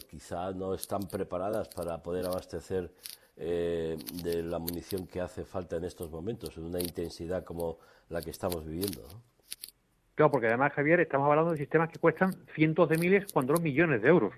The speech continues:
Speaker 2: cada misil. Entonces, en función del tipo que sea. Por lo tanto, además, no es solamente que las fábricas dan para lo que dan, sino que también, eh, es un material muy costoso y se consume mucho. Entonces, eh, y los países de la otan, principalmente,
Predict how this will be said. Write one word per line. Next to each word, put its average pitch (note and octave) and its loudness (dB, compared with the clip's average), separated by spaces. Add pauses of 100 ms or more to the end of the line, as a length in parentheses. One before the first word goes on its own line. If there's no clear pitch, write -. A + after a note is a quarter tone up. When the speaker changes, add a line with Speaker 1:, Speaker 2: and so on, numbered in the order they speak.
(380)
Speaker 2:
cada A#2 4
misil. D#3 4 (560)
Entonces, B2 4
en C#3 4
función C3 2
del C3 4
tipo C3 6
que A2+ 4
sea. C3 6 (200)
Por A#2 6
lo G#2+ 4
tanto, D3 6
además, D3+ 6
no D3 4
es C#3 6
solamente D#3+ 2
que A#2 0
las G#2+ 2
fábricas C#3 6 (100)
dan A#2+ 4
para C3+ 6
lo C3 6
que C3+ 6
dan, G#3+ 4 (640)
sino B2 4
que A2+ 6
también, A#2 4
eh, C#3+ 8
es C3+ 0
un C#3 -4
material C#3 6
muy F#3 6
costoso C3 2 (480)
y A#2 -6
se A2 -2
consume C3 4
mucho. A2+ 2
Entonces, A#2+ 2
eh, A#2+ 4 (360)
y G3 6
los C3 8
países D3+ 6
de D#3 8
la E3 10
otan, G3 4
principalmente, F#3 4